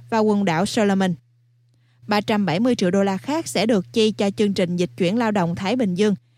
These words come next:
để đưa lao động các quốc gia trong khu vực sang Úc làm việc. Chính phủ Úc cũng sẽ dành một trăm mười bốn triệu đô la để hỗ trợ diễn đàn các quần đảo Thái Bình Dương,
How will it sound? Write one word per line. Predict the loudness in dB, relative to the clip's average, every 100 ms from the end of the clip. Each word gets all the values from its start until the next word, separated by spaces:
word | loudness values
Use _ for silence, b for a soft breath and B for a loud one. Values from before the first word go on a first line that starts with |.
| _ -4
để | 0
đưa | 2 2
lao | 2
động | 0 -2 -2
các | -4 -4
quốc | -6
gia | -2 -2
trong | -2 -2 0
khu | 0
vực | 0 -2
sang | -4 -6
Úc | -4 -2
làm | -2 0
việc. | -2 -4 _ _ _ _ _ _ _ _ _ -4
Chính | -2 0
phủ | 0
Úc | 0 0
cũng | 0 -2
sẽ | 0
dành | 0 0
một | 0 0 0
trăm | 0
mười | 2 2
bốn | 0 0
triệu | 0 2
đô | 2
la | 2 0 -2 B B
để | 0
hỗ | 2 2
trợ | 2 0
diễn | 0 -2 0
đàn | -2 -2
các | -4 -2
quần | -2 0
đảo | -2 -4
Thái | -4 -2
Bình | 0 0
Dương, | 2 0